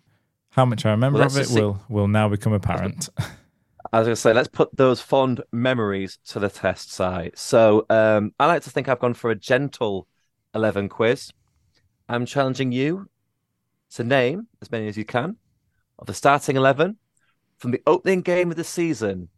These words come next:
Speaker 2: on the eighth of August, two thousand nine. Oxford two, York one. Very late two goals for Oxford gave them all three points in the opening game of the season. So, in front of me,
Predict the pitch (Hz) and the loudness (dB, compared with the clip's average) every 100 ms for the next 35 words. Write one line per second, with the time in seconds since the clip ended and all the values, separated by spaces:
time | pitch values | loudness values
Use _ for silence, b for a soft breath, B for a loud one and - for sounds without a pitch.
0 | _ 107 104 - 156 156 - 139 139 139 | _ -8 -6 -2 -2 -2 -4 0 2 2
1 | 131 135 - - 160 143 123 123 110 113 | 0 -4 -6 -8 -4 0 0 -2 -4 -2
2 | 127 196 - _ _ _ _ _ _ _ | -2 -4 -12 _ _ _ _ _ _ _
3 | _ _ 175 - 165 147 - _ _ _ | _ _ -6 -6 -8 -10 -12 _ _ _
4 | - 175 196 226 - - 104 135 135 - | 0 0 0 -6 -12 -12 -4 0 0 -2
5 | - _ - 104 98 135 101 90 110 _ | -8 _ -12 -4 2 4 2 -2 -14 _
6 | _ _ _ _ 113 110 117 123 - - | _ _ _ _ 2 4 4 4 0 -14
7 | - - 135 123 120 117 - - 110 - | -16 -2 0 2 2 0 -2 0 0 -2
8 | - 117 117 113 107 110 104 - 101 - | -8 -4 -2 -2 0 0 0 -4 -6 -6
9 | 101 - 104 95 95 101 95 90 - 135 | -8 -6 -8 -6 -2 -2 -2 -6 -6 -4
10 | 131 143 175 b b b b - 143 165 | -2 -2 -4 b b b b 2 4 6
11 | 202 _ - 127 151 139 135 196 | 2 _ -6 -4 -4 -2 -2 -2